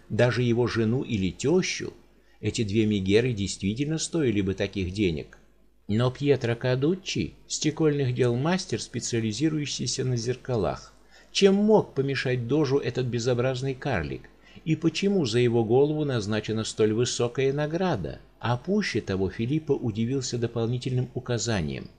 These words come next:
Обычно вручают только имя и адрес жертвы. В остальном Дож целиком полагается на искусство своего наёмника. Но сейчас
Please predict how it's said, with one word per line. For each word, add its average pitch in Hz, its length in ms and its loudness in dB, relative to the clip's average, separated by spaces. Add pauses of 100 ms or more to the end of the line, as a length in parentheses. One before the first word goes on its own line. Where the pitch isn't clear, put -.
(200)
Обычно 131 480 -2
вручают 120 500 -2
только 123 280 0
имя 190 600 0
и 143 180 -2
адрес 127 380 -2
жертвы. 101 580 -4 (440)
В 107 80 0
остальном 147 520 0
Дож 147 220 2
целиком 143 560 0
полагается 151 720 0
на 143 180 0
искусство 139 500 -6
своего 131 420 0
наёмника. 92 760 -2 (400)
Но 120 160 0
сейчас 117 640 -4